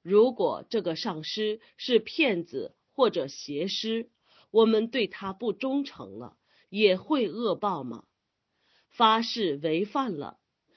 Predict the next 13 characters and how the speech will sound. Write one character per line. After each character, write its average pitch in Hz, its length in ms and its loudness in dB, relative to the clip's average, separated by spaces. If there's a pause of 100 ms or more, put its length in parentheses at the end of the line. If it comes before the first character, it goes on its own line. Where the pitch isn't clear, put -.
(180)
要 208 280 2
报 202 360 -2
应， 139 320 -10 (460)
但 254 200 6
又 240 140 8
不 277 200 0
能 185 300 0
继 294 240 2
续 196 260 -4
跟 208 220 -2
着 175 120 0
邪 147 320 -6
师， 185 440 -8